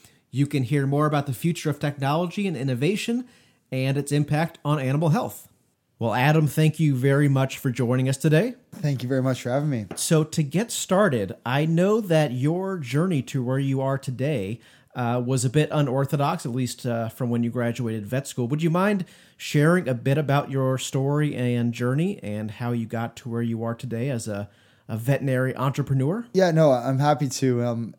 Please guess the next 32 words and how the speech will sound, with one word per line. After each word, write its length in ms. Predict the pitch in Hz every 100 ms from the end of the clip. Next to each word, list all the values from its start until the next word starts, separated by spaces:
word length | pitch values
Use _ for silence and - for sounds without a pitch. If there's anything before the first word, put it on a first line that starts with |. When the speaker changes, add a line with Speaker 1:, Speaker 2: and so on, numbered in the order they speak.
| -
Speaker 2:
it's, 320 | 131 - 151
uh, 180 | 131 117
definitely 480 | 123 147 - 143
been 280 | 123 123 120
a, 200 | 117 110 -
a 60 |
unique 500 | 110 107 110 120 131
and 260 | 127 110 110
sort 140 | -
of 100 | 113 -
colorful 520 | 139 123 117 113 110
path. 500 | - 117 113 110 - -
Um, 320 | 117 110 107 104
you 460 | - - _ -
know, 60 | 117
sometimes 800 | - 131 127 123 117 113 - - _ _ _
I 60 | -
kinda 180 | - 117
sit 280 | - 123 107
back 260 | 110 113
and 100 | 117
it's, 220 | 104 - -
it's 120 | 120
very 180 | 104 127
difficult 540 | 117 127 - 120 123 -
to, 200 | 127 - - - -
to 80 |
sort 200 | 120 147
of 80 | 123
map 320 | 117 120 113
out 220 | 123 120 113
and 240 | 110 67